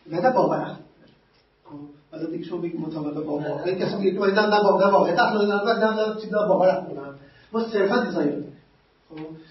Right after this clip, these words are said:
الان این دیزاین ما شاید احساس نشه به صورت دیزاین، اما واقعاً، واقعاً دیزاین. الان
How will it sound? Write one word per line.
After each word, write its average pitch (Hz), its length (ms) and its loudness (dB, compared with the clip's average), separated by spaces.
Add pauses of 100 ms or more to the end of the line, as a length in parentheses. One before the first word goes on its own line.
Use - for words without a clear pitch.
(180)
الان 190 140 2
این 214 80 2
دیزاین 185 320 4
ما 214 120 2
شاید 240 220 -2
احساس 208 320 -4
نشه 262 280 -4
به - 60 -4
صورت 151 240 -6
دیزاین، 139 280 -10
اما 214 260 -2
واقعاً، 185 520 0 (840)
واقعاً 170 260 0
دیزاین. 135 300 -6 (140)
الان 160 180 -4